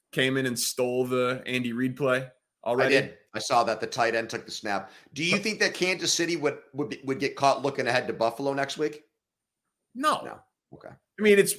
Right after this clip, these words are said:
Speaker 1: it's, I mean, it's the Raiders, it's Arrowhead, it's Monday Night Football.
Speaker 2: Yeah.
Speaker 1: You know, like, if, if, you know, you could look ahead to Buffalo f-,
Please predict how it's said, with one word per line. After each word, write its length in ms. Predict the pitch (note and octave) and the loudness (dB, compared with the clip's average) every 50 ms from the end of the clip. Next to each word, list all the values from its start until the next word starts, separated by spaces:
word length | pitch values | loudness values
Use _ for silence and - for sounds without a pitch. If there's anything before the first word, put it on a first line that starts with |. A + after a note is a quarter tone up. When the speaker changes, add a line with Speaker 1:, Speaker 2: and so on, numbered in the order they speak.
| - - | 0 2
Speaker 1:
it's, 260 | F#3+ F#3 - - - - _ - | 2 2 2 -2 -8 -6 _ 0
I 40 | E3+ | 2
mean, 300 | E3+ D#3 C#3+ A#2+ A2 - _ _ - - - - - _ _ _ _ _ | 2 2 2 -2 -6 -12 _ _ -20 -20 -20 -20 -20 _ _ _ _ _
it's 160 | F#3+ F#3+ G3 - | 0 0 2 2
the 120 | E3 D3+ | 2 4
Raiders, 840 | C#3 C#3 C#3+ D3 D3+ C#3+ D3 D3 C#3+ C#3 C3+ C3+ - - - - - - | 6 8 8 8 8 8 6 6 6 4 2 0 -4 -6 -8 -10 -6 -4
it's 460 | B2+ A#2+ A#2+ - - - - - - - _ _ _ _ - | -4 -2 -2 -2 -4 -4 -6 -8 -10 -14 _ _ _ _ 2
Arrowhead, 600 | C3+ C3+ B2 A#2+ A#2 A2+ A#2+ A#2+ A#2 A2+ A2 G#2 G#2 | 4 6 6 6 4 4 4 6 6 6 4 2 -2
it's 180 | G2+ - - | -6 -6 -4
Monday 260 | G#2+ A2 G#2+ G#2 G#2 | -4 -4 -2 -2 -2
Night 180 | F#2 F2 E2+ E2 | -4 -4 -6 -8
Football. 280 | - - - - - G1+ | -10 -14 -12 -10 -10 -8
Speaker 2:
Yeah. 100 | G1+ - - _ _ _ _ _ _ _ _ _ _ _ _ _ _ _ | -10 -10 -14 _ _ _ _ _ _ _ _ _ _ _ _ _ _ _
Speaker 1:
You 120 | B2+ C3+ | 0 2
know, 120 | B2+ B2+ C3+ | 4 4 4
like, 200 | C3+ D#3 - E3+ | 4 2 4 4
if, 120 | F3 D3+ | 2 2
if, 200 | F#3 - F3 C#3+ - D#3+ D#3+ - - A2 _ _ _ - | 2 2 0 -2 -4 -10 -18 -18 -20 -20 _ _ _ -4
you 100 | D#3 C3+ | -2 -2
know, 200 | A#2+ G#2+ G#2 G2+ G#2+ - _ _ _ _ _ _ _ _ _ _ _ _ _ _ _ - A2+ | 0 -2 -4 -6 -12 -20 _ _ _ _ _ _ _ _ _ _ _ _ _ _ _ -12 -6
you 160 | D3+ E3+ D#3 | -4 -2 2
could 180 | - G3+ E3+ | 2 2 4
look 120 | F3 F3 D3+ | 4 4 4
ahead 180 | D#3 D#3+ D#3+ C#3 | 4 4 4 2
to 60 | C3 | 0
Buffalo 520 | B2+ C3+ C3 C3 - C3+ C3 B2 A#2+ A2+ | 0 0 0 0 -2 -2 0 0 0 -2
f-, 260 | G#2+ - - - - | -4 -6 -12 -18 -20